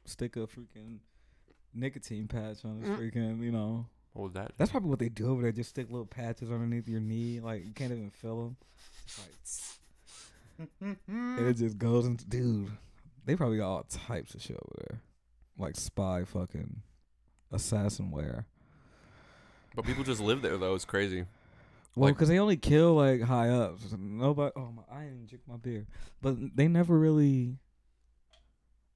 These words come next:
Speaker 1: You never hear about, like, a citizen. Well, unless they're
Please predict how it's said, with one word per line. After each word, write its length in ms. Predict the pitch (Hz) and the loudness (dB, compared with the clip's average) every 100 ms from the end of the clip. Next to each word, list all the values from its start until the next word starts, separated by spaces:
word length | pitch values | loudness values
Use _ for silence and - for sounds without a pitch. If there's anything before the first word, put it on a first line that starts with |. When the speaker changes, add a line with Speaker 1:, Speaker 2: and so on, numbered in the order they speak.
| - | -4
Speaker 1:
You 100 | 180 | 2
never 160 | 196 | 6
hear 80 | 131 | 6
about, 160 | 113 113 | 6 2
like, 140 | 110 104 | 0 -4
a 80 | |
citizen. 640 | 98 - 117 117 - 104 101 | -4 -2 0 0 -2 -4 0
Well, 320 | 113 110 104 - | 2 4 2 0
unless 460 | 117 107 110 113 | 0 2 2 2
they're 320 | - 98 90 | 0 -2 -2